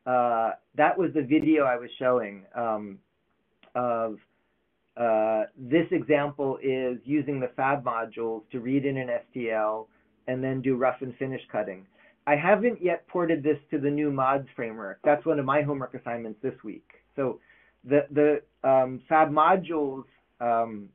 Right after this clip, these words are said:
has the toolpath calculation for rough and finish cutting, and I'll be importing that into the mods framework. Um, uh, I'm pretty close to being up to doing that. And so that lets you, uh, you can read in a height map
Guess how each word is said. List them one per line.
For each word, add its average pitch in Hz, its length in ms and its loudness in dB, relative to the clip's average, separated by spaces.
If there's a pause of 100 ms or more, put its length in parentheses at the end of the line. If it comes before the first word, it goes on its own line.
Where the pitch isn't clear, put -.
(800)
has 151 420 0
the 147 80 -4
toolpath 160 480 -2
calculation 135 680 -4
for 127 120 -8
rough 123 220 0
and 127 160 -14
finish 127 320 -8
cutting, 110 420 -6 (400)
and 143 120 2
I'll 143 160 6
be 143 180 4
importing 147 420 0
that 131 200 0
into 127 240 -12
the 120 80 -6
mods 120 360 0 (100)
framework. 98 460 -10 (180)
Um, 101 440 -6 (460)
uh, 107 180 -6 (300)
I'm 147 140 -2
pretty 160 220 6
close 143 260 2
to 120 80 -18
being 110 300 -8 (200)
up 110 200 -4
to 113 60 -12
doing 104 320 -6
that. 98 200 -12 (800)
And 151 160 0
so 170 80 0
that 170 260 6
lets 170 220 -2
you, 147 320 2 (540)
uh, 131 560 4 (200)
you 151 140 -6
can 143 220 -2
read 165 200 4
in 165 160 2
a 131 80 -2
height 175 360 0
map 127 360 -4